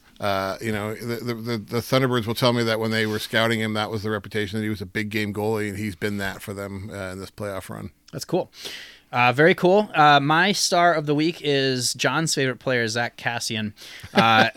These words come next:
Speaker 2: <laughs> not because he did anything, like, offensively, but because in tonight's game Thursday, Bowen Byram got hit partially into the Oilers bench, and he ripped off Byram's helmet and stole his stick away and somehow drew a penalty against Byram. So
Speaker 1: Yes.
Speaker 2: he also got called for a penalty from his own bench, which was kinda funny.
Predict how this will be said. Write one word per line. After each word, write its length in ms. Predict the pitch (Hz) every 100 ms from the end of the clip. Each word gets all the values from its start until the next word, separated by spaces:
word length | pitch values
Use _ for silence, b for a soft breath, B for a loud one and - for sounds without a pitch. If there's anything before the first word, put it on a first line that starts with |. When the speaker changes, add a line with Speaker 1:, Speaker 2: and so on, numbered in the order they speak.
| 269 -
Speaker 2:
<laughs> 220 | 254 -
not 240 | 240 165
because 220 | 330 185 147
he 60 |
did 160 | 131 139
anything, 400 | 147 143 151 147
like, 180 | 131 127
offensively, 640 | 120 - 127 139 135 139
but 200 | 135 123
because 320 | 123 127 117
in 100 | 120
tonight's 320 | 117 120 113 -
game 300 | 117 113 107
Thursday, 600 | 113 110 104 110 107 101 B B B
Bowen 240 | 139 139 127
Byram 340 | 123 127 120
got 220 | 113 110
hit 240 | 127 120 _ -
partially 460 | 127 120 120 113
into 400 | 113 113 113 120
the 140 | 110 104
Oilers 340 | 110 113 104
bench, 480 | - 104 139 - - B B B
and 520 | 120 110 110 107 - -
he 280 | 131 117 113
ripped 360 | 113 135 -
off 360 | 127 127 - -
Byram's 420 | 127 120 120 117
helmet 320 | 127 123 127 -
and 240 | 139 139 139
stole 280 | 135 135
his 180 | 127 117
stick 260 | - 127 -
away 320 | 143 165 175 B B 151
and 180 | 151
somehow 460 | 135 175 185 185 170
drew 360 | 135 143 160 151
a 60 |
penalty 480 | - 139 143 139 127
against 380 | 117 120 117 -
Byram. 400 | 113 117 110 107
So 180 | 147 139
Speaker 1:
Yes. 260 | - -
Speaker 2:
he 180 | - 208
also 320 | 160 165 -
got 200 | 170 151
called 260 | - 160 156
for 120 | 165
a 40 | 156
penalty 400 | 170 170 170 175
from 400 | - 156 160 156
his 220 | 151 139
own 180 | 139 131
bench, 440 | 120 143 - -
which 160 | 143 139
was 100 | 131
kinda 220 | 139 139
funny. 340 | - 147 160